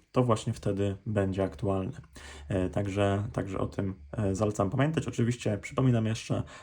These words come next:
że zapraszam do zostawienia łapki w górę oraz komentarza, żeby ten film, żeby ta moc tego filmu mogła z tobą rezonować.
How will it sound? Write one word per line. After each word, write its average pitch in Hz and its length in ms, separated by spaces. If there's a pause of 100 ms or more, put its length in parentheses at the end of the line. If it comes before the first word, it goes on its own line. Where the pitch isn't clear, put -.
(140)
że 101 360 (160)
zapraszam 110 640
do 98 300 (880)
zostawienia 104 560 (140)
łapki 107 320
w - 20
górę 110 280 (340)
oraz 117 300
komentarza, 113 500
żeby 104 200
ten 107 180
film, 110 440
żeby 127 220
ta 113 120
moc 107 280
tego 104 200
filmu 107 260
mogła 127 280
z 131 60
tobą 113 220
rezonować. 107 560